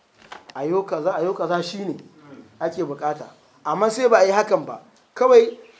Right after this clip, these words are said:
kimiyyar wankan ta ɗauke maka shi kenan da wane, da wane, da wane a kawo ruwa. Lokacin sanyi ne a ɗan dafa ruwan kaɗan. Kun lura da kyau ko a ɗan dafa,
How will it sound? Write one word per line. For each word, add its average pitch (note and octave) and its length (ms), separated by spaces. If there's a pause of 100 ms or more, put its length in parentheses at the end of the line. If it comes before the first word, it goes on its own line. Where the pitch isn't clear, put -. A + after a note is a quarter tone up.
(160)
kimiyyar A#3 500
wankan A3 400
ta F#3 200
ɗauke F3 280
maka D#3+ 180
shi A#3+ 180
kenan E3+ 400
da D#3+ 80
wane, G#3+ 280
da F3+ 80
wane, G#3 240
da F3 80
wane G3+ 180
a C#3 100
kawo C3+ 240
ruwa. C#3 200 (680)
Lokacin G#3 440
sanyi A3 380
ne G#3+ 100
a D#3 200
ɗan G3 580 (720)
dafa F#3+ 220
ruwan E3+ 280
kaɗan. - 260 (1000)
Kun F3+ 120
lura F3+ 200
da D#3 80
kyau D#3 220
ko - 120
a - 100
ɗan F3 160
dafa, F3 180